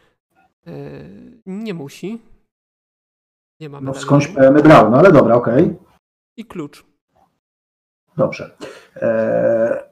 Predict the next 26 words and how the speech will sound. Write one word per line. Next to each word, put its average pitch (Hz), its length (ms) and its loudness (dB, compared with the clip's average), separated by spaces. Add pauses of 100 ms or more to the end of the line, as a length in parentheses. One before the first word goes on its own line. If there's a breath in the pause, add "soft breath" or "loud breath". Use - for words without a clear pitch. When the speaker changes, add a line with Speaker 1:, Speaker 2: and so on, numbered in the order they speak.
(140)
Speaker 2:
a 143 60 4
jakieś 160 380 4
symbole, 160 460 8
tatuaże, 147 920 8
coś, - 300 0
jakieś 127 260 0
znamiona, 135 800 6
cokolwiek? 127 560 4
Speaker 1:
Ma, 160 180 -8
m-, 196 360 -18
musisz 185 580 -16
go 165 500 -14 (280)
rozdziać, 165 500 -12
ale 185 160 -14
zobaczysz 175 500 -16
węża 151 340 -14
wytatuowanego. 147 960 -16 (720)
E, - 20 -18
Speaker 2:
Mhm. 170 580 -4 (920)
Speaker 1:
jakimiś 214 280 -16
tam 202 160 -12
dodatkowymi 190 560 -12
elementami, 170 640 -14
ale 151 220 -16
ma 160 140 -18
wielki, 160 600 -18